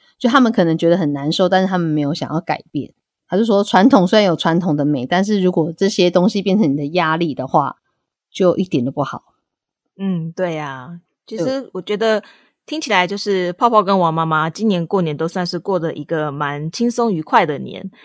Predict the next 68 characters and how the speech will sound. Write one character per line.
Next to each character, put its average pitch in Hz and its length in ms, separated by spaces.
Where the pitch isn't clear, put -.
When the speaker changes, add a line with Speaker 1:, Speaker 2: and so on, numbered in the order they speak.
Speaker 2:
可 185 100
是 233 160
可 208 140
能 160 160
每 156 200
个 185 160
人 165 240
过 226 180
年 147 400
的 151 240
经 233 200
历 247 100
都 190 140
不 175 100
太 180 180
一 131 160
样， 151 160
或 214 240
许 - 140
还 147 160
是 233 180
有 165 180
一 208 60
些， 208 440
呃， 151 460
朋 190 140
友 202 140
们 147 360
免 180 160
不 247 80
了 180 180
会 196 160
接 185 200
受 175 200
到 170 200
一 165 80
些 151 580
亲 220 240
戚 214 160
之 175 140
间 156 360
啊， 139 240
或 180 160
者 151 140
是 165 200
婆 165 300
家 214 320
的 160 360
压 190 280
力。 175 300
对， - 300
那 180 180
其 175 160
实 190 160
像 190 360
有 143 120
这 143 140
样 202 100
的 160 120
例 180 160
子 131 180
在， 170 260
让 139 140
我 143 60
们 139 100
知 - 100
道 160 200
说， 156 440